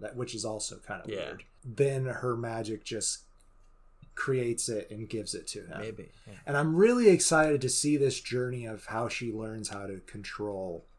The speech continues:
Speaker 1: these, these new powers.
Speaker 2: Yeah.
Speaker 1: It's not that the powers are new,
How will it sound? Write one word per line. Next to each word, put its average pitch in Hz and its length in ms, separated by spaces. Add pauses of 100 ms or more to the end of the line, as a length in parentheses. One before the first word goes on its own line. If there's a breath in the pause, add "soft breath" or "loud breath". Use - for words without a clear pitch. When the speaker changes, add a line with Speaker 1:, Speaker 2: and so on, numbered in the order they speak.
(340)
Speaker 1:
these, 98 340 (160)
these 101 500 (100)
new 110 320
powers. 87 680 (300 loud breath)
Speaker 2:
Yeah. 139 60
Speaker 1:
It's 135 120
not 208 200
that 214 100
the - 80
powers 156 440
are 117 120
new, 117 640